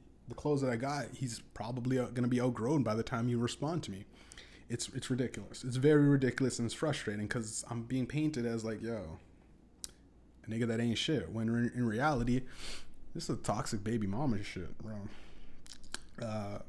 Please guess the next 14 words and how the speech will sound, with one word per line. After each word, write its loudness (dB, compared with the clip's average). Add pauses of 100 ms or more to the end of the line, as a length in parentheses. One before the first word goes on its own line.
(520)
but 0
yeah, 4
so, 0
f-, -4
okay. 2 (200)
So 0
fast 4
forward 6
to, 4
uh, -2
when 4
the 6
baby's 2
born, -8